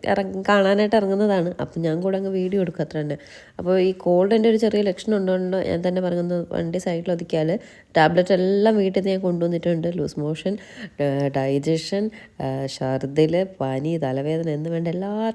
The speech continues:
ടാബ്ലറ്റ്സും ഞാൻ കൊണ്ടുവന്നിട്ടുണ്ട്. ഇപ്പം എവിടെ ട്രാവൽ ചെയ്യാൻ പോയാലും ഈ വക സാധനങ്ങൾ ഞാൻ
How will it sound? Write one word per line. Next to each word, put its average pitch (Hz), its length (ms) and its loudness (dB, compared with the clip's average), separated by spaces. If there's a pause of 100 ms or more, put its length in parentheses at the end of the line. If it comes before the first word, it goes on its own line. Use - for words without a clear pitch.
ടാബ്ലറ്റ്സും 180 460 -2
ഞാൻ 175 140 -2
കൊണ്ടുവന്നിട്ടുണ്ട്. 156 600 -4
ഇപ്പം - 460 -6
എവിടെ 156 360 2
ട്രാവൽ 196 340 0
ചെയ്യാൻ 196 200 2
പോയാലും 185 380 0
ഈ 180 80 0
വക 180 200 0
സാധനങ്ങൾ 170 540 0
ഞാൻ 170 180 0